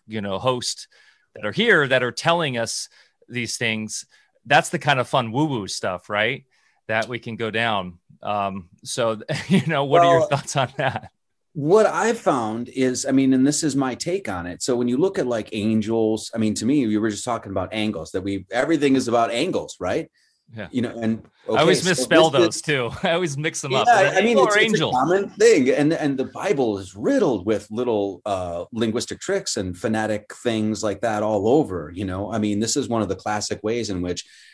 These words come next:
Speaker 2: they used to encode things in literature. I mean, you can go everywhere, everywhere from the gold bug of, of, um, oh, what's his name?
Speaker 1: Oh,
Speaker 2: Uh,
Speaker 1: Ed-, Edgar Allan Poe?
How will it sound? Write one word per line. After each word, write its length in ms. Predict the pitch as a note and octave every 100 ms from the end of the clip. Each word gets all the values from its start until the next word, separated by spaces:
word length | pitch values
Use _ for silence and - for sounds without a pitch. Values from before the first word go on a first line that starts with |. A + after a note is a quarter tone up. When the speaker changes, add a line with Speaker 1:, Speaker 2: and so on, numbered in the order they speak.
| _ -
Speaker 2:
they 60 |
used 240 | G#2+ G#2+ -
to 120 | F#2
encode 380 | F#2 G2+ C3+ C3+
things 300 | F#2+ F#2 F#2
in 140 | F#2
literature. 560 | B2 F3+ - - C#2 - _ _ -
I 100 | A2+
mean, 140 | A2+
you 100 | A#2
can 140 | A#2 A2+
go 160 | A#2+
everywhere, 540 | A#2 A#2 A2+ G#2+ A#2+ B2 C#3
everywhere 340 | - A2+ A#2+ A#2+
from 240 | A#2+ A2+
the 100 | G#2+
gold 440 | G2 A#2 C3 C3 G#2+
bug 320 | A#2+ A#2 A2
of, 300 | G#2+ F#2+ - _ _ _
of, 300 | A2+ G#2+ F#2
um, 400 | G2+ F#2+ F2 F2 F2+
oh, 100 | G#2
what's 180 | G#2+ A2
his 140 | A2 G2
name? 400 | F2+ E2 E2 - _ - - _ _ _ _
Speaker 1:
Oh, 60 | A2+
Speaker 2:
Uh, 260 | A2+ G2 F#2
Speaker 1:
Ed-, 220 | C#3 G2
Edgar 200 | D3 C3+
Allan 180 | B2 A2
Poe? 340 | B2 C3 A3+